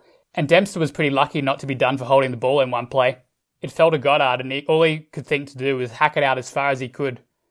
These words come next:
Harry O'Brien was able to gather near the fifty, and after a couple of steps, he launched a huge kick. It went sailing through, just evading the right-hand goalpost.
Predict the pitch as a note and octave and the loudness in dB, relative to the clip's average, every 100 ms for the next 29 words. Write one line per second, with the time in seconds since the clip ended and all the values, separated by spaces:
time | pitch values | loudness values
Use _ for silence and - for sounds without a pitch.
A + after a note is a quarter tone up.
0 | _ _ - D#3+ E3+ D#3 B2 C3+ C#3+ C3+ | _ _ -2 4 6 4 2 2 2 0
1 | B2+ C3 B2 A#2+ B2+ C3+ B2+ A#2+ - D3 | -2 -2 -2 -2 -2 -2 -6 -6 -8 -10
2 | C3+ B2 _ _ _ _ _ _ _ _ | -12 -14 _ _ _ _ _ _ _ _
3 | _ D3 C#3+ - C#3 D#3+ D#3+ D#3 - C#3+ | _ 0 0 0 -2 0 0 0 -2 -2
4 | G3 - - _ _ D#3+ C#3+ D3 E3 D#3 | -2 -6 -20 _ _ -10 -6 -4 -4 -8
5 | - - D3 D#3 D#3 C3 D#3+ C3+ - - | -18 -16 -12 -8 -8 -6 -6 -8 -10 -20
6 | _ _ _ E3 C#3+ C#3 - D3+ C#3+ C#3 | _ _ _ -4 -4 -2 4 6 4 0
7 | - C#3 A#2 C#3+ C3 - C#3 C3 C3 B2 | -4 -6 -2 -2 -2 -2 0 0 -2 -4
8 | B2 C3 B2+ A#2+ - C3 B2 B2+ B2 - | -4 -4 -8 -10 -4 -4 -2 -6 -8 -14